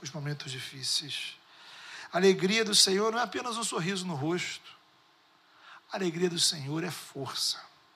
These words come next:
Né? Para usar uma palavra da moda, a alegria do Senhor,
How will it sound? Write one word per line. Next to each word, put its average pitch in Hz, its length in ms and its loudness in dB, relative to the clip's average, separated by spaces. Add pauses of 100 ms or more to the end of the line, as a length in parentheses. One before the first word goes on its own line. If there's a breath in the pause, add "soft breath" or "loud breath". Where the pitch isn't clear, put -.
(1000)
Né? 180 260 -2 (420 loud breath)
Para 165 120 -6
usar 156 140 2
uma 175 100 4
palavra 160 340 4
da 156 100 0
moda, 160 460 4 (440 loud breath)
a - 40 -8
alegria 180 300 0
do 185 100 -2
Senhor, 185 580 2